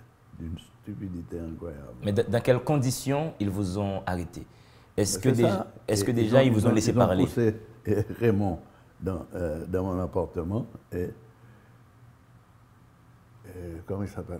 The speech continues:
Speaker 1: Ah, j'oublie tout le temps son nom, c'est un mulâtre avec une petite moustache comme ça, là,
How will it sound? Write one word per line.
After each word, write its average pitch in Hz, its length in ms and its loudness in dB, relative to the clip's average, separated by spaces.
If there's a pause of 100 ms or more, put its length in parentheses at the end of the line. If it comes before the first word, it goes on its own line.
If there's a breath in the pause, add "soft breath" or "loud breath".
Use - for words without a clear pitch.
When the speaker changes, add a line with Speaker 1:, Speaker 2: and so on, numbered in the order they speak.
Speaker 1:
Ah, 92 100 -10 (120)
j'oublie 87 320 -6
tout 107 160 -8
le - 60 -10
temps 101 200 -6
son 92 200 -8
nom, 87 220 -4
c'est 87 140 -10
un 87 80 -6
mulâtre 87 460 -2
avec 80 180 -6
une 82 100 -8
petite - 260 -12
moustache 82 500 -12
comme 82 200 -10
ça, 87 260 -6
là, 76 200 -12